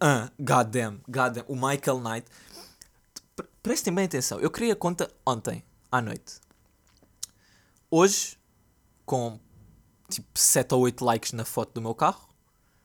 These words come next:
de contas random ou de amigos meus, ou das minhas outras contas, da minha conta principal e da minha conta privada. E no meio desses oito ou nove likes, ou dez, ou o que seja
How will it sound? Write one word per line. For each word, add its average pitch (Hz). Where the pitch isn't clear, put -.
de 110
contas 113
random 113
ou 123
de 107
amigos 110
meus, 143
ou 151
das 117
minhas 117
outras -
contas, 233
da 117
minha 104
conta 110
principal 113
e 110
da 107
minha 107
conta 110
privada. 147
E 151
no 156
meio 165
desses 151
oito 147
ou 135
nove 131
likes, 123
ou 117
dez, 113
ou 104
o -
que -
seja 117